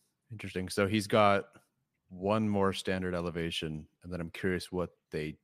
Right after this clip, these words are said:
do, because if you have, if Lane happens to pick up a few more snaps, granted,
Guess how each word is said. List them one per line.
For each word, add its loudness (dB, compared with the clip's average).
do, -4
because -6
if -10
you 0
have, 4
if 2
Lane 8
happens 6
to 0
pick -2
up -4
a -4
few -4
more -4
snaps, -8
granted, 6